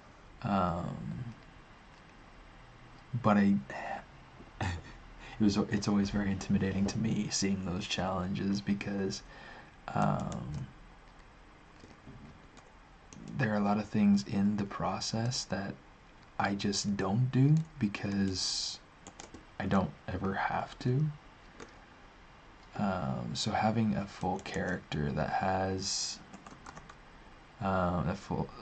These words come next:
full textures and surfacing, uh, the full lighting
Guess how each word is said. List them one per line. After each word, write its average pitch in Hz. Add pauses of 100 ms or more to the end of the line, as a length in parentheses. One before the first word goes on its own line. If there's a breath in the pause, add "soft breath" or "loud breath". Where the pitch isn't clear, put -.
full 101
textures 95
and 92
surfacing, 95 (500 loud breath)
uh, 87
the 101
full 98
lighting 98